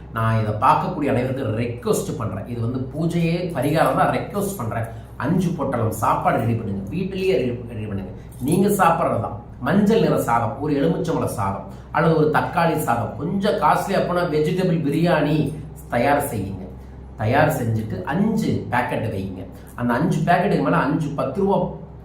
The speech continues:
தாள் வைங்க. அதற்கு மேல நெல்லிக்காய் வச்சிருங்க. அதற்கு முன்னாடி ஒரு சிறு தீபம் ஏற்றுங்கள். தீபம் ஏற்றுறது முடிஞ்சா அது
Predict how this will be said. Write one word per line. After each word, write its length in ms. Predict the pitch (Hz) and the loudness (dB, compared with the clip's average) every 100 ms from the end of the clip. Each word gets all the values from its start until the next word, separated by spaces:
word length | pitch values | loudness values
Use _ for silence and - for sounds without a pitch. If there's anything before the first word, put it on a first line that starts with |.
| - - | -18 -2
தாள் 320 | 131 147 156 | 4 4 4
வைங்க. 300 | 113 98 101 92 - - - | 0 -2 -6 -10 -16 -16 -2
அதற்கு 360 | 135 151 - | 2 2 2
மேல 340 | 131 131 165 202 | 2 2 4 2
நெல்லிக்காய் 640 | 131 160 196 202 156 135 | 2 2 2 2 2 0
வச்சிருங்க. 440 | 110 - 98 95 - - - - | 0 -6 -12 -14 -16 -18 -18 -12
அதற்கு 420 | - 131 196 196 | -2 2 4 4
முன்னாடி 440 | 135 131 156 160 147 | 0 0 2 2 2
ஒரு 100 | - | 0
சிறு 380 | - 165 170 - | -2 0 0 0
தீபம் 320 | 151 160 135 | 0 0 0
ஏற்றுங்கள். 540 | 98 98 98 95 - - - - - - - - - 113 | -2 -4 -8 -10 -12 -16 -18 -18 -18 -18 -18 -18 -10 -2
தீபம் 440 | 185 226 185 120 | 0 2 4 4
ஏற்றுறது 560 | 110 113 113 110 165 - | 2 0 0 0 -2 -4
முடிஞ்சா 560 | 120 120 151 165 160 170 - - - - | -6 -4 0 2 2 2 2 -2 -10 -6
அது 460 | 113 120 196 - | -2 0 0 -2